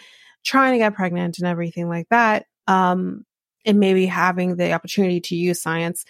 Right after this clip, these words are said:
not a lot of people have that opportunity. So they do have a lot of opportunities to make this happen if it doesn't happen now. So I do kind of see where he's coming from here. Like, I'm sure he's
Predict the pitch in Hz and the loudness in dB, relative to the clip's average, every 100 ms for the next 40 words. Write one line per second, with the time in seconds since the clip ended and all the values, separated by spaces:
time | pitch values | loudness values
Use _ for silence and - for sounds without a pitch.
0 | - - - 220 214 196 190 185 208 190 | -20 -20 -2 2 4 4 2 -2 -4 -4
1 | 165 - 160 160 170 185 180 180 - 185 | -6 -8 -4 -4 -2 -2 -4 -6 -6 -2
2 | 180 185 196 208 _ _ _ _ _ _ | 0 2 0 -2 _ _ _ _ _ _
3 | _ _ _ _ _ - - 190 180 180 | _ _ _ _ _ -2 0 2 0 -4
4 | - - - 226 202 214 220 214 185 180 | -14 -16 0 0 4 2 4 2 2 2
5 | 180 - - 170 165 170 - 180 156 170 | -2 -6 -8 -6 -4 -6 -6 -6 -6 -8
6 | - 165 - 160 165 175 180 - 185 185 | -8 -10 -8 -8 -6 -2 -4 -4 -8 -6
7 | 180 175 175 165 - 170 170 151 180 - | -6 -6 -8 -8 -8 -8 -4 -2 -4 0
8 | 180 - - - _ - 220 247 254 202 | -2 -2 -20 -20 _ -2 2 2 0 -2
9 | _ _ _ _ - 208 202 240 247 208 | _ _ _ _ -18 -6 2 4 4 2
10 | - _ _ _ _ - 226 220 196 - | -2 _ _ _ _ -4 0 2 0 0
11 | 196 190 180 175 202 208 226 220 226 220 | 2 2 -2 -6 0 2 0 0 0 2
12 | 233 226 185 185 - 220 196 | 2 4 4 0 0 -2 -2